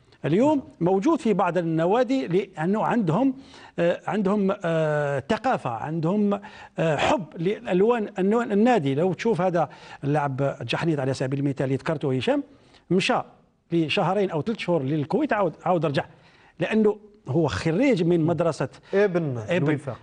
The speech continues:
Speaker 1: وفاق، خدا عدة ألقاب،
Speaker 2: ألقاب.
Speaker 1: الأكثر تتويج لألقاب في هذا النادي هذا. نقول أنه في بعض الأحيان في ثقافة في بعض النوادي للوفاء لألوان النوا-، النادي، خاصة في وفاق سطيف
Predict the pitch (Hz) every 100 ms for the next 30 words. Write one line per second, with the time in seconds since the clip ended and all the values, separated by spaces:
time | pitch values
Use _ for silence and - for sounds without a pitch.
0 | - 139 135 156 214 233 - - 147 160
1 | - 131 190 196 - - 160 127 190 147
2 | 180 196 247 - - 196 - - - 180
3 | 196 254 196 170 208 165 156 247 254 165
4 | 147 185 151 139 143 143 139 156 226 302
5 | - - - 240 - 277 240 233 208 220
6 | 202 185 190 262 254 - - - 277 233
7 | 190 220 208 185 165 165 165 165 190 220
8 | 226 220 - - 147 185 - 151 147 151
9 | 160 247 240 165 156 175 - 156 202 190
10 | 165 180 202 170 151 151 214 202 214 -
11 | 190 196 226 208 170 170 - 156 - 214
12 | 220